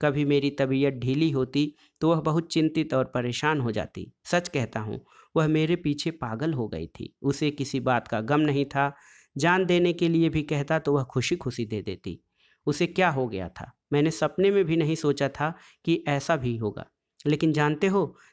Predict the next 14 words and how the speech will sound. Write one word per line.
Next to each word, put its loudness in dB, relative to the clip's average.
सीधी 2
गाय 4
ही 2
खेत -2
चरती -4
है -10
और 0
इस 0
तरह 0
पूरे 0
तीन 0
वर्ष -2
बीत -6
गए। -12